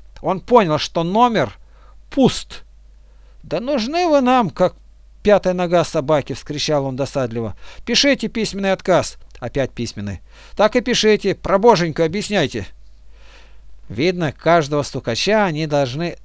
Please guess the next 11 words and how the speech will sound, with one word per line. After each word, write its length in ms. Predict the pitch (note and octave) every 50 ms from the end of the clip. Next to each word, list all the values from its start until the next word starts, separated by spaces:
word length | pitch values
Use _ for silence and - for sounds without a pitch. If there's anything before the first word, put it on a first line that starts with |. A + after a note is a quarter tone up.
| - - - -
закрыть 680 | A#2+ A2 A2+ D#3 E3+ - - - D3+ D3+ A#2+ - C3+
отдельной 480 | C3 C3 A2+ B2 C#3+ C3+ C3 B2+ A#2+
бумажкой, 640 | G#2+ A#2 C3 C3+ E3+ G3+ G3 - - G#3 G3+ F3 - - - - -
как 260 | - C#3 C#3+ - -
открывает. 560 | C#3 - - - B2+ A#2 A#2+ A#2+ A#2+ A2+ - - - - - - - - - -
Ссылка 460 | - - - F#3 G3+ G3 E3 F3+ E3
на 120 | E3+ D#3+
Христа 460 | - - D#3 D#3+ - - F#3+ G3 F3+
вполне 640 | - - - - - F#3 G#3 A3 A3 A3 A3 G#3+ F#3
устраивает 760 | D#3+ D#3 - - - E3 E3 D#3+ D3+ D3+ C#3+ D3 C#3+ C#3+ C#3+ C#3
лейтенанта. 580 | C#3+ C3+ - D3 C#3 C3+ B2+ A2 - A2 G2